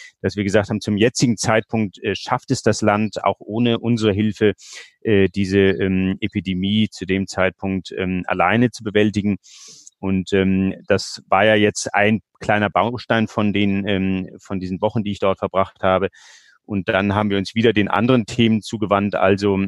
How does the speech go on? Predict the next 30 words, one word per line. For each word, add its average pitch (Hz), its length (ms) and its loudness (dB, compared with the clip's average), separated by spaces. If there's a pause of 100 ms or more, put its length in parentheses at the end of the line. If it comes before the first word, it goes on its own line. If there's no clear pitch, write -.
(200)
ähm, 92 420 -4 (100)
der 92 80 0
Vorbereitung 98 800 0
und 92 160 -8
der, 87 220 2 (440)
äh, 92 160 -2
Befähigung 104 600 0
unserer 101 240 0
Teams 110 400 -2
in 107 120 -2
den 98 160 0
umliegenden 101 440 0
Ländern 95 260 2
Chinas, 95 540 0
sich, - 320 -8
äh, 92 100 2
entsprechend 92 460 -4
fit - 180 -8
zu 101 140 -4
machen, 90 320 0 (420)
ähm, 92 500 2
für - 200 -8
dieses 90 340 -4
Virus, 95 360 0
wo 90 120 -4
wir 90 140 0
wussten, 101 320 -2
es - 180 -6
wird, 95 300 -2 (100)
ähm, 90 340 -2